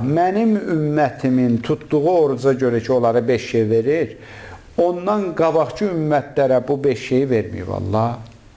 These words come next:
Allahın xüsusi inayəti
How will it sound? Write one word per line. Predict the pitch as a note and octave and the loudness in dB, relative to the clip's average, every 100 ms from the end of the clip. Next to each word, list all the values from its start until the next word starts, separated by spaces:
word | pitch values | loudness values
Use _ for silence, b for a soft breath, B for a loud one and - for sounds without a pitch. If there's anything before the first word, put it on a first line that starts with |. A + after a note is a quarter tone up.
| - B B B B - | -20 B B B B -2
Allahın | A2 A#2 B2 C#3+ F3 C#3+ B B B - | 0 0 0 0 -2 -4 B B B -6
xüsusi | B2+ E3+ D#3 - G3+ F#3 | -4 -2 -2 -2 -2 0
inayəti | E3+ D#3+ D#3 D3 C#3+ E3 | 0 0 2 0 0 -4